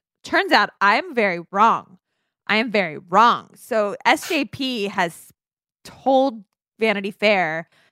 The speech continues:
and confirmed that the pandemic's gonna be part of the show. So she says covid nineteen will, quote,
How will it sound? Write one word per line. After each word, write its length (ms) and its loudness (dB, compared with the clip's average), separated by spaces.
and 140 -8
confirmed 480 -2
that 100 -12
the 80 -6
pandemic's 480 -2
gonna 200 -8
be 100 0
part 400 -2
of 140 -4
the 80 -2
show. 640 -2
So 120 -8
she 160 -10
says 200 -10
covid 320 -2
nineteen 420 -6
will, 140 -4
quote, 420 -2